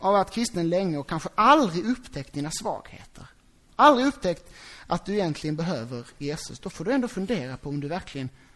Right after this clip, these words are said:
utsätter dig för Guds ande. Är du där Guds ande är? I predikan, i bibelordet, i bönerna. Så att anden får verka det ver-, det verket i dig. Att du inser att, "Kära någon, jag behöver Jesus."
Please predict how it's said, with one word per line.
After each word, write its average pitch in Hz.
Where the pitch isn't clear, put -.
utsätter -
dig 151
för 156
Guds -
ande. 151
Är 160
du 131
där 247
Guds 262
ande 226
är? 151
I 135
predikan, 170
i 156
bibelordet, 147
i -
bönerna. 135
Så -
att 175
anden 196
får 147
verka 180
det 269
ver-, 226
det 247
verket -
i 160
dig. 87
Att -
du 151
inser 165
att, 104
"Kära 202
någon, 98
jag 123
behöver 104
Jesus." -